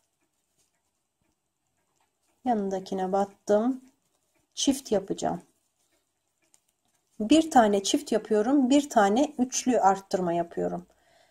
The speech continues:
Şimdi bu çift oldu. Yanındakine üç tane batacağım. Aynı boşluğun içine üç tane. Bir çift yapacağım.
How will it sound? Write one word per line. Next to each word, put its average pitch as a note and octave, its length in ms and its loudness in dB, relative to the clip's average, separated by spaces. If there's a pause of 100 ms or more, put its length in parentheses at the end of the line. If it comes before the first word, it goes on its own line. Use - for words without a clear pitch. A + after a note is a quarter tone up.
(200)
Şimdi B3 340 0
bu C4 100 2
çift - 320 -2
oldu. G3 360 2
Yanındakine A3+ 920 2 (1900)
üç C4+ 260 0
tane F3+ 280 2
batacağım. F3 420 -6 (520)
Aynı F#3+ 320 2
boşluğun F3+ 500 -4
içine G3 560 -6 (1200)
üç - 300 -6
tane. F3 400 -4 (2750)
Bir C#4+ 440 2
çift C#4+ 340 2
yapacağım. G#3+ 720 2